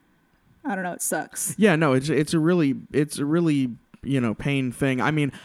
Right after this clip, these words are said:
Speaker 2: I could see them, you know, not doing, like, a, uh, well, actually, I could see them doing a Midwest location, but, I mean, really, they should have done, like,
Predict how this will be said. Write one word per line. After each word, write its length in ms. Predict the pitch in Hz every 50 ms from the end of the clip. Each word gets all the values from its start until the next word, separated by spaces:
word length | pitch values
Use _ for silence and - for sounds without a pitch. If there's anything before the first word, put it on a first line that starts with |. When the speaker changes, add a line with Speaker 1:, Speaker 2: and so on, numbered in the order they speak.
| -
Speaker 2:
I 140 | - - 180
could 180 | 165 196 175 156
see 240 | - - 180 180 180
them, 380 | 160 165 156 151 147 143 143 -
you 140 | 143 147
know, 140 | 147 135 131
not 420 | 120 120 131 139 135 139 120 101 120
doing, 300 | 143 139 139 131 131 127
like, 240 | 123 123 117 - - - _ _ _ _ _ -
a, 400 | 117 139 135 131 123 127 127 123 104 - _ -
uh, 220 | 151 165 107 139 170
well, 140 | 190 180 160
actually, 340 | 165 202 - - 175 151
I 60 | 143 139
could 180 | - 185 160
see 140 | - - 123
them 100 | 117 117
doing 240 | 113 120 117 117 117
a 40 | 113
Midwest 420 | 117 120 110 117 120 113 113 -
location, 540 | - 117 - - 160 151 135 - 139 120 113 -
but, 300 | 156 160 151 139 117 - - - - - - - _ -
I 80 | 156 170
mean, 220 | 180 175 165 156
really, 300 | 147 165 190 175 160 147
they 140 | 135 143 143
should 260 | 139 - - 170 160
have 160 | 151 135 123 123
done, 260 | 151 151 151 139 131
like, 240 | 127 123 123 -